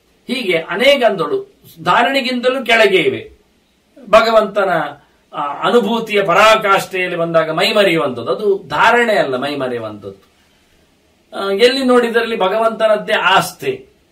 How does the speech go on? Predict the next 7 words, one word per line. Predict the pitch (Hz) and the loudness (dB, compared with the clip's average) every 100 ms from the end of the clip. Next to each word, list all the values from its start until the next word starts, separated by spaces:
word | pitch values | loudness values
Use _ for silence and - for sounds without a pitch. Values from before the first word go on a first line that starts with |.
| _ _ _ _ - | _ _ _ _ -4
ಯೋಚನೆ, | 175 202 196 156 120 104 _ _ _ _ _ _ _ - | 2 2 2 -4 -4 -10 _ _ _ _ _ _ _ -10
ಇದು | 254 269 254 | -6 0 2
ಅದಕ್ಕಿಂತ | 247 262 240 | 2 0 0
ಪ್ರೀ | 233 202 190 | 0 0 -6
ಸ್ಟೇಜ್ | - 156 123 | -6 -6 -6
ಇರ್ತದೆ. | 110 107 101 - _ _ _ _ _ _ - | -8 -14 -20 -20 _ _ _ _ _ _ -4
ಆ, | 151 | -2